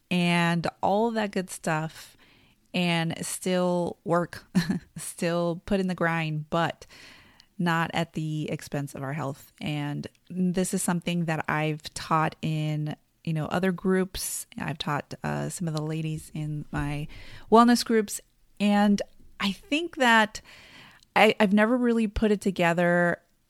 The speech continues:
in a very concise and systematic way. So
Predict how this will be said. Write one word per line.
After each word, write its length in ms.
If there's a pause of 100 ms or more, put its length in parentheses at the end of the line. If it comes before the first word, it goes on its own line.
(160)
in 320
a 120
very 360
concise 1040 (240)
and 640
systematic 800
way. 360
So 460